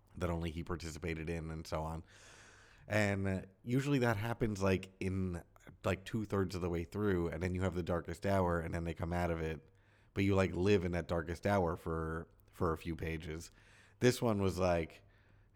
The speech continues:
darkest hour comes, break up, go to a seminary, and then we're back.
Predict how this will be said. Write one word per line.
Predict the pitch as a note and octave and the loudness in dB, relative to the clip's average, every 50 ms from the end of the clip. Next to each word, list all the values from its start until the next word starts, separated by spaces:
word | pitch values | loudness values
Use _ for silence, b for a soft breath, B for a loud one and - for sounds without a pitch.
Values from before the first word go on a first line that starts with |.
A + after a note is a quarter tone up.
| - F2 E2 | -12 -8 2
darkest | - G#2 G2 F2+ F#2 F#2 - - | 4 6 6 6 4 0 2 6
hour | G2+ F#2+ F#2 F2+ E2+ | 6 6 6 6 4
comes, | - - F#2 F2+ F2 F2 E2+ E2+ E2+ D#2+ D2 - - b b b b - | 4 4 4 6 6 4 2 2 -2 -2 -4 -8 -14 b b b b -6
break | E2+ F#2 G2 F#2+ F2+ F#2+ F#2+ | 2 4 6 6 4 4 2
up, | F2+ F2 E2+ D2+ - | 2 2 2 0 0
go | F2 G2 G2 | 4 4 4
to | F2+ F2+ | 6 4
a | F2 | 2
seminary, | - - F#2 E2+ E2+ E2+ F2 E2+ E2+ E2+ E2+ E2 D#2+ - - | 0 0 -2 -2 0 0 0 2 2 2 0 -2 -4 -4 -6
and | F#2+ F2 | -4 -2
then | F2 E2 | -2 0
we're | D#2+ E2 | -2 -2
back. | D#2+ D2+ D#2 D#2+ D2+ - - - | -2 -2 -2 -2 -2 -4 -6 -12